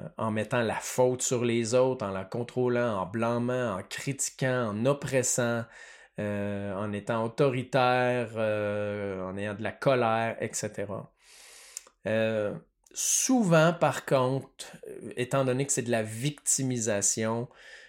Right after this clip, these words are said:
euh, le bourreau est très souvent plus imaginaire qu'autre chose. Maintenant, je suis pas dans le déni.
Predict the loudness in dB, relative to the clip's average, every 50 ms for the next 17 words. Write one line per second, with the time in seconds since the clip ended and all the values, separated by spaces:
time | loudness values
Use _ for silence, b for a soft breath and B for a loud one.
0 | B B B -8 -6 -4 -4 -2 -2 -2 -2 -4 -4 -2 0 2 4 6 4 4
1 | 2 -2 -4 2 4 6 8 8 8 6 6 4 4 6 6 6 6 4 2 -2
2 | -6 -8 0 2 2 2 2 2 -2 -2 -2 0 0 0 -2 -2 -4 0 2 2
3 | 2 2 0 0 0 2 2 2 4 4 4 4 2 2 -2 -2 -2 0 0 0
4 | 0 -2 -2 -4 -4 -6 -8 _ -6 -6 -6 -6 -8 -8 -8 -8 -10 -12 -16 -16
5 | -18 _ _ _ B B B B B B B 0 0 0 0 2 2 6 6 6
6 | 6 6 2 0 -12 _ -14 -12 -10 -6 -4 -2 0 0 0 0 -2 -4 -4 -4
7 | -6 -2 -2 -2 -2 0 -4 -2 -4 -4 -4 -4 -2 -4 -6 -6 -8